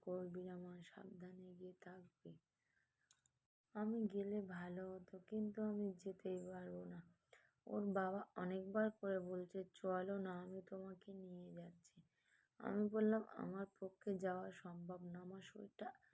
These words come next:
এতটাই খারাপ হয়ে গিয়েছে, আমি উঠতেই পারছি না, উঠলে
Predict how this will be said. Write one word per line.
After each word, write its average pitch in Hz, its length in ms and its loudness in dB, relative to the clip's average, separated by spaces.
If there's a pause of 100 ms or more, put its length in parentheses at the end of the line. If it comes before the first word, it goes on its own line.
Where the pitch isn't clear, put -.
(400)
এতটাই 214 560 4 (100)
খারাপ 208 400 4
হয়ে 226 280 6
গিয়েছে, 202 420 6 (140)
আমি 202 200 2 (200)
উঠতেই 208 480 6
পারছি 180 480 -10
না, 175 140 -10 (640)
উঠলে 226 380 8